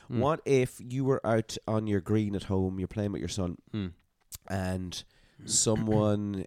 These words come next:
Speaker 2: <coughs> comes onto the green and starts shouting, like, racist abuse
Speaker 1: Yes.
Speaker 2: uh, at someone else, and it's around your family and stuff?
Speaker 1: Mm.
Speaker 2: Do you kinda go, "Okay, well, that's to each their own there. I mean, that's, you know, that's just there." Or do you go over, you be like,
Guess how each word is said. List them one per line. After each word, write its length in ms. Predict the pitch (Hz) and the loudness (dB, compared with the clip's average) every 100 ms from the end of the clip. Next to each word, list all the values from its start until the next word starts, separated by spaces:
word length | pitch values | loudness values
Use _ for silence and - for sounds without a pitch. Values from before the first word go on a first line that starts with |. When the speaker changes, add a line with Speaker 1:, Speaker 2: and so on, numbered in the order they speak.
| - | -10
Speaker 2:
<coughs> 80 | - | -8
comes 300 | 101 98 98 | -6 0 2
onto 280 | 101 95 90 | 2 0 -4
the 80 | |
green 420 | 98 98 95 95 92 | 0 2 2 0 -4
and 120 | 92 | -8
starts 300 | - 95 - | -4 -4 -2
shouting, 500 | - 98 - 98 92 - | 0 0 0 -2 -4 -4
like, 140 | 92 | -6
racist 580 | 92 95 101 98 90 - | 0 4 6 4 0 -2
abuse 440 | - 76 - - - - | -2 -4 -6 -10 -14 -8
Speaker 1:
Yes. 340 | 98 80 - _ - | -6 -6 -12 _ -4
Speaker 2:
uh, 380 | 101 95 95 92 - | 0 2 0 -2 -4
at 320 | 95 98 - - | -4 -4 -4 -4
someone 480 | - - 107 98 95 | -2 2 2 2 2
else, 360 | 90 87 - - | 0 -2 -8 -4
and 140 | 101 92 | -2 0
it's 140 | - | 2
around 540 | 92 95 95 98 87 - | 2 4 2 0 -4 -4
your 320 | 95 90 87 | 2 2 2
family 540 | - 101 92 92 90 | 0 -2 -2 -2 -2
and 100 | 87 | -2
stuff? 380 | - 85 78 - - | -4 -4 -6 -10 -10
Speaker 1:
Mm. 160 | 95 85 _ _ | -10 -10 _ _
Speaker 2:
Do 120 | - 120 | 2 4
you 480 | 123 120 113 113 | 4 4 2 2
kinda 280 | - 117 104 | 2 0 0
go, 380 | 92 95 98 92 - | 2 4 4 2 -2
"Okay, 260 | 104 107 | -2 0
well, 180 | 95 95 | 0 -2
that's 260 | 92 107 - | -4 -6 -8
to 140 | - - | -8 -6
each 280 | 131 - - | -4 -6 -2
their 160 | 95 92 | 2 2
own 240 | 92 90 | 2 0
there. 240 | 80 78 76 | -4 -4 -4
I 40 | |
mean, 260 | 78 78 78 | -6 -6 -6
that's, 320 | 80 - - | -8 -10 -8
you 80 | 82 | -8
know, 140 | 80 | -6
that's 240 | 85 - - | -6 -8 -10
just 260 | 87 - | -12 -8
there." 180 | 85 85 | -6 -2
Or 160 | - 113 | 4 4
do 120 | 101 | 4
you 60 | 110 | 4
go 100 | 107 | 4
over, 140 | 98 | 4
you 100 | 101 | 2
be 100 | 92 | 2
like, 280 | 92 90 - | 0 -2 -8